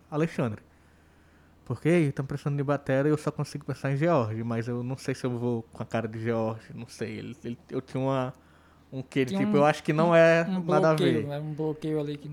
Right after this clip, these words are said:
Speaker 1: Pois é,
Speaker 2: que, tipo, não
Speaker 1: que
Speaker 2: conhecia, mas tinha uma, <clears throat> uma preconcepção da pessoa
Speaker 1: Pois
Speaker 2: e
Speaker 1: é.
Speaker 2: ficava com esse pé atrás.
Speaker 1: Aí, eu, "E aí, Alexandre?" "É de boa?" Ele, "Cara, Jorge é de boa demais." Falei, "Vamos tentar." A gente marcou um ensaio, rolou demais,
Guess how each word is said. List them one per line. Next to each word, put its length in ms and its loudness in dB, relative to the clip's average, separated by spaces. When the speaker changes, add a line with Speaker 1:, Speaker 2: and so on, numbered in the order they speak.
Speaker 1:
Pois 220 0
é, 220 2
Speaker 2:
que, 80 -12
tipo, 260 -18
não 60 -4
Speaker 1:
que 100 -2
Speaker 2:
conhecia, 500 -2
mas 300 -4
tinha 180 -6
uma, 180 -2
<clears throat> 60 -20
uma 320 -4
preconcepção 720 -6
da 80 -8
pessoa 380 -4
Speaker 1:
Pois 120 0
Speaker 2:
e 40 2
Speaker 1:
é. 60 4
Speaker 2:
ficava 280 -4
com 100 -14
esse 140 -12
pé 160 -6
atrás. 460 -12
Speaker 1:
Aí, 260 2
eu, 240 2
"E 80 0
aí, 140 6
Alexandre?" 600 0
"É 80 -4
de 140 0
boa?" 160 2
Ele, 60 -2
"Cara, 260 -2
Jorge 240 -4
é 40 -4
de 100 -6
boa 180 -2
demais." 640 -10
Falei, 140 -10
"Vamos 160 -4
tentar." 440 -8
A 60 -18
gente 200 -10
marcou 380 -8
um 20 -4
ensaio, 560 -6
rolou 320 -2
demais, 680 -2